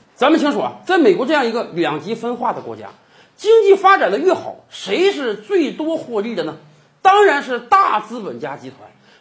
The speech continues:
当经济上行的时候，哎，普通老百姓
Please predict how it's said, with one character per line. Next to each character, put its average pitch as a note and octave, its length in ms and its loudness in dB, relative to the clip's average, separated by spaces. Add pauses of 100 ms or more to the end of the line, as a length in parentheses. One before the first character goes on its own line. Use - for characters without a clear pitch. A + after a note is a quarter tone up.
当 F4+ 220 6
经 G#4 200 6
济 F#4 120 2
上 A4 280 4
行 G#3+ 200 -2
的 A3 80 -4
时 F#3 100 -12
候， D#3 180 -12
哎， - 220 -12
普 D#3+ 80 -14
通 B3+ 100 -8
老 C#4+ 100 -4
百 F3 120 -2
姓 G3+ 160 -6